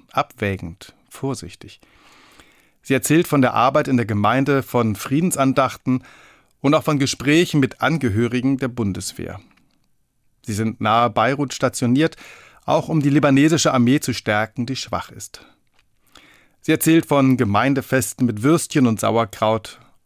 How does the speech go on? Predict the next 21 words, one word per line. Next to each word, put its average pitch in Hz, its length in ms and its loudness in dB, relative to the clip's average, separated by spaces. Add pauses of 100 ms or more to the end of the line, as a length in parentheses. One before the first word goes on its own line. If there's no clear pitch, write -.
(100)
von 113 180 -6
Glocken 131 440 0
zu - 100 -2
den 117 180 2
Andachten, 131 600 0 (640)
die 139 60 2
nun 151 160 2
auch 147 200 -2
Geflüchtete 139 680 -4
anlocken, 127 600 0
weil 123 180 2
sie 117 220 -2
wissen, 160 320 -2
dass 135 240 -2
sie 139 100 -2
in 120 80 0
einer 113 160 0
christlichen - 500 -4
Gemeinde 110 460 0
Unterstützung 120 680 -6
bekommen. 92 480 -12